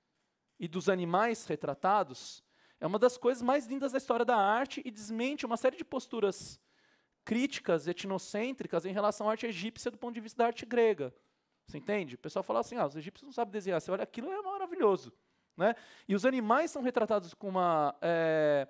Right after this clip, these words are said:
cuidado, né, que permite reconhecer espécies que hoje são extintas de lá. E tudo isso tá no livro do Gombrich, né? E eu sempre dei a aula de história da arte falando assim, "Ó, que lindos os animais", né? Que como eles,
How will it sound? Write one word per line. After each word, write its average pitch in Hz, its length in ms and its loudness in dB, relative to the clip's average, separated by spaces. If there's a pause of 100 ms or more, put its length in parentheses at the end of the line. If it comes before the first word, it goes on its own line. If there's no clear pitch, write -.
(320)
cuidado, 190 720 0 (240)
né, 233 200 2 (220)
que 202 80 -8
permite 247 420 0
reconhecer 277 460 -2
espécies 269 500 0
que - 120 -6
hoje 262 140 -2
são 269 120 -6
extintas 240 440 -6
de 233 60 -8
lá. 226 180 4
E 214 40 2
tudo - 180 -6
isso - 160 -6
tá 285 140 -2
no 269 80 -4
livro 262 200 -6
do 262 100 -12
Gombrich, 214 460 -2
né? 202 120 -2
E 226 40 -2
eu 233 60 -2
sempre 269 260 -10
dei 240 140 4
a 226 120 0 (340)
aula 220 180 6
de 226 60 -6
história 233 220 4
da 214 100 6
arte 240 100 2
falando 240 140 -6
assim, - 100 -4
"Ó, 277 80 4
que 302 140 -4
lindos 196 440 -6
os 170 100 -6
animais", 185 540 -4
né? 185 300 0
Que - 200 -18
como 202 220 -8
eles, - 280 -12